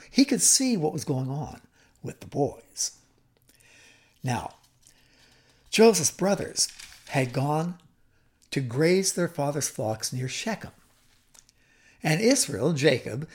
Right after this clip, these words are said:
said to Joseph, "As you know, your brothers are grazing the flocks near Shechem."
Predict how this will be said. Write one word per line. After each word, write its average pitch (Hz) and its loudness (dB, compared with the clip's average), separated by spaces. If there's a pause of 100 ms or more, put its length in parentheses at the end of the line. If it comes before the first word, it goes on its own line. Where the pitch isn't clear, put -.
(120)
said 156 2
to 180 -2
Joseph, 127 -6 (520)
"As 226 2
you 233 2
know, 135 2
your 160 4
brothers 143 2
are 135 0
grazing 135 0
the 135 -4
flocks 113 -6
near 104 -8
Shechem." - -4